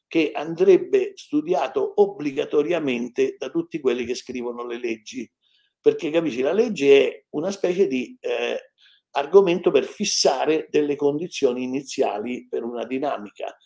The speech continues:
Poi però c'è il modo di dire: "Fatta la legge, trovato l'inganno". Che vuol dire?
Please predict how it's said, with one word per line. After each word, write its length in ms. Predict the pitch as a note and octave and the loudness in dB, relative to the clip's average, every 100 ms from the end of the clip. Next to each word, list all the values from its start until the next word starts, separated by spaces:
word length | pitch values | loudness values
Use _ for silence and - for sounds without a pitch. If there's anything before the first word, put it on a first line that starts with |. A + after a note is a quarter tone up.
| _ _ _ _ _ | _ _ _ _ _
Poi 260 | - F#3+ | 4 6
però 460 | E3+ F#3 D#3+ C3 - | 6 6 8 6 2
c'è 200 | - D#3+ | -4 2
il 160 | D3+ C#3 | 2 2
modo 300 | D3+ D3 C#3 | -2 0 0
di 140 | C#3 | -2
dire: 440 | C#3 D#3 B2 C3+ C3 | -2 0 2 2 -2
"Fatta 440 | - G3 - - F#3 | -4 -4 -4 0 0
la 120 | F#3+ | 2
legge, 400 | D3 C3 C3 D#3 | 2 0 -2 -4
trovato 500 | D3 C3 C3 C3+ B2+ | 0 0 0 -2 -4
l'inganno". 760 | B2+ B2+ D3 B2 A2 A2+ A2+ | -4 0 0 0 -4 -8 -10
Che 160 | - G3+ | 4 4
vuol 280 | E3+ C#3+ B2+ | 6 2 0
dire? 420 | A#2+ A2+ G#2+ - | -6 -6 -6 -8